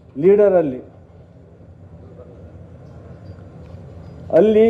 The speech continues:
ಯಾವ ರೀತಿಯಾಗಿ ಮೀನುಗಾರರನ್ನ ಸಂಘಟಿಸಬೇಕು, ಅವರಿಗೆ ಯಾವ ರೀತಿ ಉದ್ಯೋಗ ದೊರಕುವ ಹಾಗೆ ಮಾಡಬೇಕು, ಉದ್ಯೋಗ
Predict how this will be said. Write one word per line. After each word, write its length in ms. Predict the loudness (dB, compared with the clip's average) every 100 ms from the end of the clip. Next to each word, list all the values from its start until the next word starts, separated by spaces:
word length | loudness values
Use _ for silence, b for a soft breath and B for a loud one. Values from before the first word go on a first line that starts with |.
| 0 -2
ಯಾವ 240 | 2 4 4
ರೀತಿಯಾಗಿ 720 | 2 -2 0 2 4 4 4 2 0 -8 -18 -20 -8
ಮೀನುಗಾರರನ್ನ 880 | 0 4 4 4 4 4 4 2 0 -2 -2 -8 -20 -20 -20 -20 -20 -20 -20 -20 -20 -20 -20 -20 -20 -20 -6 0
ಸಂಘಟಿಸಬೇಕು, 760 | 2 4 2 0 0 2 2 0 -2 -6 -20 -20 -20 -20 -20 -20 b b b b b 2
ಅವರಿಗೆ 300 | 4 4 4
ಯಾವ 200 | 4 4
ರೀತಿ 300 | 4 0 0
ಉದ್ಯೋಗ 440 | 0 0 2 4 4
ದೊರಕುವ 360 | 4 2 2 2
ಹಾಗೆ 220 | 2 0
ಮಾಡಬೇಕು, 540 | 0 0 0 -4 -2 -4 -4 -10 -20 _ b b b -4
ಉದ್ಯೋಗ 420 | -4 0 0